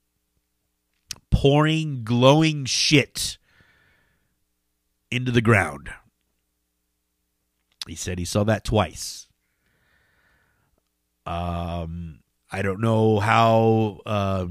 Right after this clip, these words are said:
nuclear waste would be <laughs> on that base,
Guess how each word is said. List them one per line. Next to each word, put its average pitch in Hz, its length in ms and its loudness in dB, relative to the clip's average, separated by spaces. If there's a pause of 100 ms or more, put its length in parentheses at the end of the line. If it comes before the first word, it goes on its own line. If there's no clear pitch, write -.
(220)
nuclear 113 520 0
waste 113 540 2
would 107 240 -2
be 131 400 0 (280)
<laughs> - 280 -20
on 156 280 0
that 147 240 2
base, 202 500 2